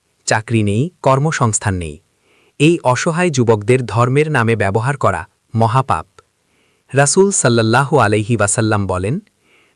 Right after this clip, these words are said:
"ধ্বংস সেই ব্যক্তির জন্য, যে মানুষকে ধ্বংসের পথে আহ্বান করে।" প্রিয় মুসলিম ভাই,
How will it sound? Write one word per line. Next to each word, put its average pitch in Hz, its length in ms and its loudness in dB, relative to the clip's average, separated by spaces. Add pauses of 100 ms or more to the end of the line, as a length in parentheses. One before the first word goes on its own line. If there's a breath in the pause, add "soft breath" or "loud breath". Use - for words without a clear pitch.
"ধ্বংস 143 400 0
সেই 143 300 -2
ব্যক্তির 143 360 -2
জন্য, 90 340 -6 (380)
যে 110 180 2
মানুষকে 101 480 0
ধ্বংসের 127 480 -2
পথে 117 300 -2
আহ্বান 110 360 0
করে।" 85 300 -8 (920)
প্রিয় 175 240 4
মুসলিম 127 460 0
ভাই, 95 300 -4